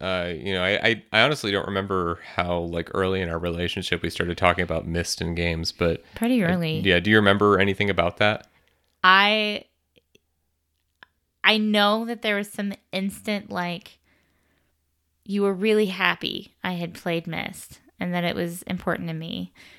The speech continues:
Speaker 2: And I was like, "Oh, wow, like, this is a really big thing in other people's lives, too."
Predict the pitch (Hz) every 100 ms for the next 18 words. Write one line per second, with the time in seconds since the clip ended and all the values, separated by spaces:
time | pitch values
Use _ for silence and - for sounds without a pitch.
0 | _ _ _ _ - 175 165 165 170 -
1 | - 156 165 175 170 170 180 165 160 -
2 | - 214 285 175 220 254 180 170 170 156
3 | - - 175 - 214 208 196 202 196 190
4 | 226 214 202 190 196 196 190 190 180 175
5 | - - 277 226 185